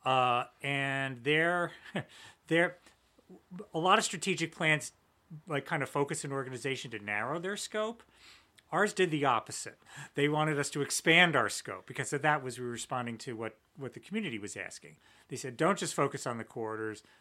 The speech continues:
The residents need help too." So we took that to heart. Um, we,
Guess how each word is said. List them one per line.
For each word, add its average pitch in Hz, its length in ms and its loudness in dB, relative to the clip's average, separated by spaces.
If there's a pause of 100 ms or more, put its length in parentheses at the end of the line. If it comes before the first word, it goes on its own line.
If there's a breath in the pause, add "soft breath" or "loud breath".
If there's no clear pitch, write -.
The 135 100 -6
residents 139 520 2
need 113 200 -6
help 101 300 -6
too." 95 240 -12 (460 soft breath)
So 131 280 0
we 143 160 -2
took 208 240 0
that 151 240 2
to 113 60 -12
heart. 131 440 -4 (560 loud breath)
Um, 123 340 0 (120)
we, 127 240 -10